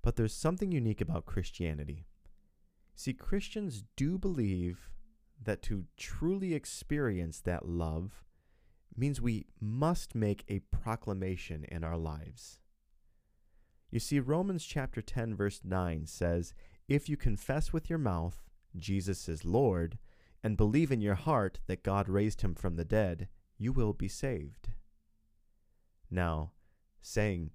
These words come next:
Jesus is Lord means surrendering one's life to him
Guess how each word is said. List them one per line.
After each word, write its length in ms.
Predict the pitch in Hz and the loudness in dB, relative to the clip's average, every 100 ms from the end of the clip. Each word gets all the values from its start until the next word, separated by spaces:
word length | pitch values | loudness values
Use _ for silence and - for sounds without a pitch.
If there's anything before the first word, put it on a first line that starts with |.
| - | -12
Jesus 460 | - 107 90 90 - | 0 2 4 0 -2
is 120 | 78 | -4
Lord 500 | 85 110 95 82 80 - - _ - | 4 6 6 4 0 -4 -12 _ -4
means 560 | 90 92 90 85 - - | 0 2 0 -2 -8 -14
surrendering 1200 | - - 98 82 92 123 139 107 95 82 80 78 | -8 0 0 2 4 4 2 0 0 0 -2 -6
one's 420 | - 87 87 82 | -2 0 2 0
life 340 | 92 101 127 - | 2 4 4 2
to 80 | 78 | -2
him 360 | 78 80 85 | -2 -2 -4